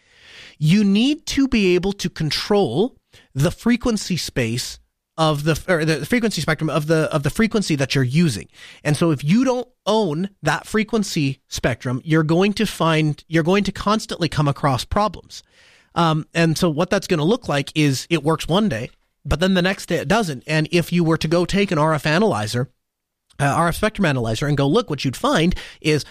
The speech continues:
hey, there's some interference on this particular frequency. So what can you do?" Well, you call the F C C and say, "Hey, I have this thing and it's up and running and I'm using it. And, uh, everything was going great. And all of a sudden today it's not working." And I go and look and some idiot is on my frequency and they're talking.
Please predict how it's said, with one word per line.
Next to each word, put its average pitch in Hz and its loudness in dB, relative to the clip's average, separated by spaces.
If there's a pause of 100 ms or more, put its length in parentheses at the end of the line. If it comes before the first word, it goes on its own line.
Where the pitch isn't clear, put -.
(180)
hey, - 0
there's 131 0
some 156 2
interference 170 0
on 143 0 (120)
this 131 -2
particular 151 -2
frequency. 220 -2
So - -4
what 127 0
can 151 -2
you 170 2
do?" 202 0
Well, 117 -4
you 139 0
call 151 0
the 143 0
F 143 0
C 139 -8
C 214 -2
and 123 -2
say, - -6
"Hey, - -4 (360)
I 233 -2
have 180 0
this 156 0
thing 151 0
and 95 -4
it's 107 -6
up 131 -4
and 120 -2
running 147 2
and 107 0
I'm 104 0
using 135 2
it. 220 0
And, 120 -4
uh, 120 0
everything 143 2
was 127 0
going 139 2
great. 170 0
And - -4
all 139 0
of 185 -6
a 170 -6
sudden 175 0
today 190 0 (220)
it's - -10
not 180 2
working." 185 0
And 147 0
I 139 0
go 185 2
and 170 2
look 226 0
and 127 -4 (160)
some 202 0
idiot 185 2
is 147 0
on 156 2
my 156 2
frequency 175 -2
and 156 0
they're 156 -2
talking. - -6